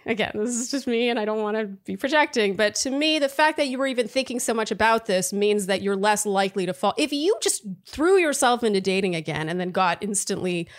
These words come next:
got your heart broken by someone that you weren't even that into or didn't think you were that into, then I would be like, "Ugh, you've done your time here.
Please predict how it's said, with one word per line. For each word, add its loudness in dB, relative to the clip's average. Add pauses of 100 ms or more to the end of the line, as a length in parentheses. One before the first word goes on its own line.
(260)
got 2
your 0
heart 0
broken -2
by 0
someone 0
that -2
you -4
weren't -2
even -4
that -2
into -2
or -4
didn't -6
think 0
you -6
were -2
that 0
into, -2
then 0
I 4
would -2
be 0
like, 0
"Ugh, 0 (1200)
you've 2
done 4 (580)
your 0
time -2 (260)
here. -4